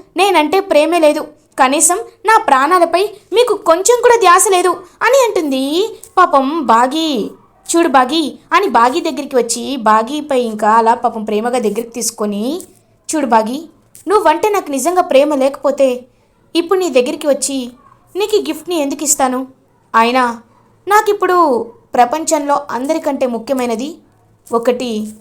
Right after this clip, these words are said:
పిల్లలు, తర్వాత నువ్వు. నేను ఎలా అయితే నా పిల్లల కోసమే బ్రతకాలి అనుకున్నానో, తర్వాత ఆ లిస్ట్లోకి నువ్వొచ్చి చేరావు. నాకు జీవితాంతం తోడుగా నా పక్కన నిలబడడానికి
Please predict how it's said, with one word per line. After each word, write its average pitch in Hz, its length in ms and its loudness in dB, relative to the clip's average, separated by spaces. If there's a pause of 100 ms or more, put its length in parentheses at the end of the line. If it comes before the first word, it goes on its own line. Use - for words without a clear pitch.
(320)
పిల్లలు, 247 340 -2 (800)
తర్వాత 220 360 -4 (640)
నువ్వు. 220 320 -6 (680)
నేను 320 200 0
ఎలా 247 300 4
అయితే 311 440 0 (360)
నా 403 120 4 (140)
పిల్లల 359 200 2
కోసమే 311 380 0
బ్రతకాలి 285 480 0
అనుకున్నానో, 247 640 -4 (440)
తర్వాత 240 500 2 (380)
ఆ 233 120 6
లిస్ట్లోకి 240 540 -2
నువ్వొచ్చి 247 420 -2 (100)
చేరావు. 220 380 -4 (360)
నాకు 403 200 0
జీవితాంతం 302 640 -2
తోడుగా 247 400 2
నా 247 120 -2
పక్కన 233 400 -4
నిలబడడానికి 226 880 -4